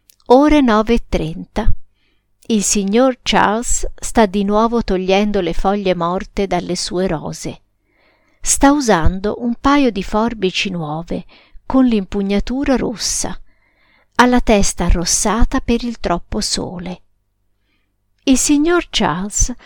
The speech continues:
aveva un'età indefinita tra i sessantacinque e i novantacinque anni. Sembrava che non invecchiasse mai. Forse aveva trovato semplicemente un'età che gli andava bene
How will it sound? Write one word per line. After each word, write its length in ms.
aveva 380
un'età 340
indefinita 920
tra 180
i 80
sessantacinque 1120
e 80
i 40
novantacinque 960
anni. 500
Sembrava 680
che 140
non 160
invecchiasse 800
mai. 500
Forse 680
aveva 380
trovato 480
semplicemente 960
un'età 480
che 160
gli 100
andava 380
bene 440